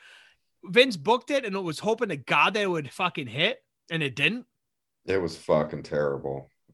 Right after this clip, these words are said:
Speaker 1: Or do
Speaker 2: I
Speaker 1: you think it
Speaker 2: mean
Speaker 1: was, or do you think he was fucked pretty much before it even started?
Speaker 2: Well, the talent is there.
Speaker 1: Yeah.
Speaker 2: It's just the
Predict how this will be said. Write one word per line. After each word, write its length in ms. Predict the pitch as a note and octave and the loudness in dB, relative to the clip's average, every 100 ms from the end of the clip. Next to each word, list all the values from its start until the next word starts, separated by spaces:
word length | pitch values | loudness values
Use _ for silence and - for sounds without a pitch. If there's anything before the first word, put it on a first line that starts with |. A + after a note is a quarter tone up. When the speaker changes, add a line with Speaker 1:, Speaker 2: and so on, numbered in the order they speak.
| - | -2
Speaker 1:
Or 80 | F#3 | 2
do 40 | |
Speaker 2:
I 40 | |
Speaker 1:
you 60 | A#3+ | 4
think 120 | D4 | 2
it 20 | |
Speaker 2:
mean 60 | B3+ | 0
Speaker 1:
was, 200 | G#3 - _ _ - | -2 -4 _ _ -8
or 100 | G#3 | -6
do 60 | |
you 60 | A3+ | -6
think 240 | - C4 | -8 -8
he 100 | A#3 | -6
was 160 | G#3 - | -6 -6
fucked 340 | - A#3+ - | -4 -4 -4
pretty 200 | - A3+ | -4 -2
much 260 | G#3 G#3+ - | 0 -2 -4
before 360 | E3+ - G#3+ F#3+ | -12 -4 -2 0
it 140 | F#3+ | 0
even 220 | F#3+ E3 | 0 -2
started? 460 | - F#2 G2 F2+ F2 _ - _ _ _ _ - | -4 -4 -4 -6 -12 _ -20 _ _ _ _ -2
Speaker 2:
Well, 460 | A#2 D3+ E3+ E3+ - - _ _ _ _ _ _ _ _ _ _ _ | 6 8 8 6 -4 -20 _ _ _ _ _ _ _ _ _ _ _
the 80 | G2 | -8
talent 640 | - D3 F3+ D3 A#2 - - | -2 2 6 6 4 -2 -4
is 300 | G#2+ F#2+ F2 | 0 0 2
there. 420 | G2 F#2+ C#2+ - - - - - _ _ _ _ _ - | 6 6 6 0 -12 -20 -20 -20 _ _ _ _ _ -10
Speaker 1:
Yeah. 220 | D3 G#2 - | -8 -8 -12
Speaker 2:
It's 300 | - - - | -14 -14 -4
just 280 | G#2 - - _ _ _ _ _ _ - | -4 -4 -16 _ _ _ _ _ _ -10
the 720 | A2 G2 F2 E2 D#2 D2+ - | 2 6 8 8 6 2 -4